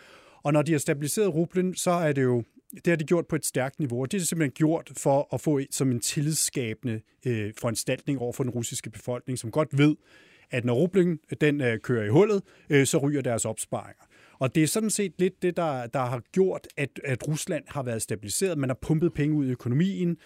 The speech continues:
øh, på så meget, man nu engang kunne med, øh, lønkompensationsordninger, når der ikke har været løn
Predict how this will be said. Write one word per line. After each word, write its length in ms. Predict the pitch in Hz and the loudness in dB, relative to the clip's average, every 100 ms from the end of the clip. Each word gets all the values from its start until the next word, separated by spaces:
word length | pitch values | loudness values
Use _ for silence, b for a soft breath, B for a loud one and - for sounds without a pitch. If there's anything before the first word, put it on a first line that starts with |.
| b - | b 0
øh, 220 | 127 120 | 0 2
på 180 | 135 123 | 0 -2
så 180 | - 120 | 0 0
meget, 260 | 110 139 | 0 0
man 120 | 143 | 2
nu 80 | 135 | 2
engang 280 | 135 117 - | 0 -2 -6
kunne 340 | - 139 160 | -2 0 2
med, 220 | 147 107 101 B B B | 0 0 -4 B B B
øh, 80 | 117 104 107 143 156 151 139 | -10 -4 2 2 4 0 0
lønkompensationsordninger, 880 | - 135 143 135 131 123 139 123 117 | 0 -2 -2 -2 -2 0 0 0 0
når 120 | 110 | 0
der 80 | 110 | 0
ikke 140 | 127 | 0
har 80 | 127 | 0
været 140 | 110 110 | 0 2
løn 160 | 135 | 2